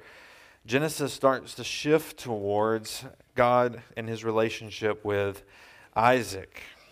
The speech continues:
Now, no doubt, as we look at Genesis twenty-four, Abraham, the father of our faith, is still in view,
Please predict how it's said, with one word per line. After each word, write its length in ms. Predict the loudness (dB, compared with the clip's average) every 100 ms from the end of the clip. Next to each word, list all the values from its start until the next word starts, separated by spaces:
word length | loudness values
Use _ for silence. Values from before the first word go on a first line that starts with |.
| _ _ -12
Now, 80 |
no 180 | -4 0
doubt, 300 | 4 6 6
as 120 | 2
we 100 | -4
look 180 | -4 -4
at 80 | -4
Genesis 340 | -8 -8 -10
twenty-four, 560 | -8 -6 -2 2 4 4
Abraham, 760 | 2 0 0 0 0 -2 -4 -10
the 120 | -12
father 560 | -2 6 8 8 4 2
of 180 | 2 2
our 140 | 2
faith, 500 | 2 2 4 2 -2
is 140 | -6 -6
still 400 | -2 2 2 0
in 180 | -8
view, 420 | -10 -6 -4 -4